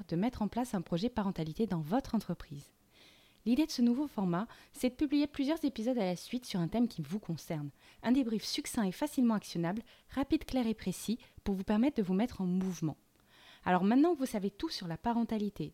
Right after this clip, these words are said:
dans l'entreprise, je vous propose un mini coaching pour aller convaincre votre employeur d'adhérer au projet. Premièrement,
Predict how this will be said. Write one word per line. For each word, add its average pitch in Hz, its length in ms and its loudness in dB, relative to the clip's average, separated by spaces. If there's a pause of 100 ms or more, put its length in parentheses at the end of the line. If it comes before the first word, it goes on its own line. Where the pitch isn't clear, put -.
dans 285 140 4
l'entreprise, 226 680 -2 (460)
je - 180 -4
vous 349 160 0
propose 196 380 -2
un 277 80 2
mini 285 240 6
coaching 214 500 0
pour 220 160 -4
aller 185 140 -2
convaincre 208 480 -2
votre 233 320 -2
employeur 170 360 -4
d'adhérer 170 360 -6
au 202 80 -2
projet. - 360 -8 (1600)
Premièrement, 240 680 4